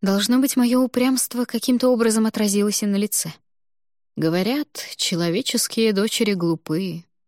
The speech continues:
Он осуждающе покачал головой. «Но я и подумать не мог, что настолько». «А ну, слушай сюда!» Я думала ругнуться, но в последний момент постаралась успокоиться.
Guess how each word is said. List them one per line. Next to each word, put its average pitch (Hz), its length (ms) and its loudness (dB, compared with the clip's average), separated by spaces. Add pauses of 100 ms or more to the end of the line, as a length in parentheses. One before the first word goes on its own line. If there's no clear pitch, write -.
(240)
Он 160 160 -2
осуждающе 165 800 -2
покачал 165 480 -4
головой. 160 640 -6 (720)
«Но 147 160 -2
я 180 260 2
и 294 40 2
подумать 285 600 2
не 311 140 4
мог, 233 360 0
что - 280 -6
настолько». - 840 -8 (920)
«А 262 100 4
ну, 269 120 6
слушай 277 360 2
сюда!» 208 360 0 (760)
Я 190 200 2
думала 202 320 4
ругнуться, 208 580 2 (140)
но 220 80 2
в - 80 -6
последний 247 420 2
момент 233 420 0
постаралась 185 600 -2
успокоиться. 160 680 -6